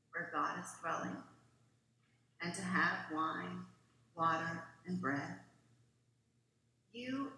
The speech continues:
are welcome, just you. You are already holy. God is already in you.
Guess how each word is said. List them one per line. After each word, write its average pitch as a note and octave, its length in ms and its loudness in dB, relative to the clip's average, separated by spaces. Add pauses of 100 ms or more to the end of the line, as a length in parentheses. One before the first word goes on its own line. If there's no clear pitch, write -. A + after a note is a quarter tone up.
(160)
are A#3 220 0
welcome, - 440 -4 (760)
just - 320 -6
you. F#3 320 -6 (840)
You A3+ 120 2
are G3 260 6
already G#3 420 2 (100)
holy. F#3+ 440 -6 (460)
God G3+ 220 6
is G3 200 0
already F3+ 560 2
in F3 160 -2
you. F3+ 280 -2